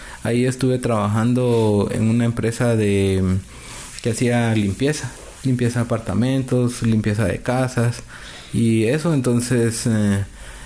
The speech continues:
eh, yo empecé a tra-, a trabajar en eso. Como yo era hombre, eh, contrataban a otra persona que limpiara las cocinas,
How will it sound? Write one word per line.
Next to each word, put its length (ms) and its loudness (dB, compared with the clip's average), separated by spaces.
eh, 240 0
yo 100 2
empecé 280 0
a 100 2
tra-, 420 2
a 140 0
trabajar 400 0
en 120 2
eso. 300 0
Como 200 2
yo 100 2
era 160 2
hombre, 500 2
eh, 640 0
contrataban 520 0
a 40 2
otra 240 0
persona 360 0
que 120 -4
limpiara 440 0
las 200 0
cocinas, 600 -2